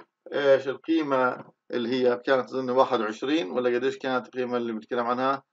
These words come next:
قيمة الواحد وعشرين بالضبط، ويجيبها وين؟ على المعالج تبعه. When the value brings twenty-first، هذه يجيبها اللي هي اثنين واحد hexadecimal من memory location اللي هي ألف وأربعمية وصفر، اللي هي في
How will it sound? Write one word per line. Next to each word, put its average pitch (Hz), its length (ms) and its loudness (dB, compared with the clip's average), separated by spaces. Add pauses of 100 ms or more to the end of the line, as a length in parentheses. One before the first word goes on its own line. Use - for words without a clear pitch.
(440)
قيمة 135 240 -4
الواحد 120 520 2
وعشرين 120 400 -4
بالضبط، 151 600 6 (240)
ويجيبها 135 400 4
وين؟ 143 380 4
على 131 600 4
المعالج 117 400 -2
تبعه. 120 360 -10 (320)
When 196 260 6
the 170 100 10
value 170 400 8
brings 156 380 -2
twenty-first، 143 920 -2
هذه 131 180 6
يجيبها 120 460 0 (300)
اللي 120 120 0
هي 127 340 6
اثنين 135 180 -6
واحد 131 340 4
hexadecimal 123 340 -2
من 120 200 -4
memory 156 460 2
location 160 560 2 (460)
اللي 120 120 -2
هي 131 160 4
ألف 127 140 0
وأربعمية 123 340 4
وصفر، 127 340 -6 (120)
اللي 123 320 -4
هي 117 320 -2
في 117 100 -16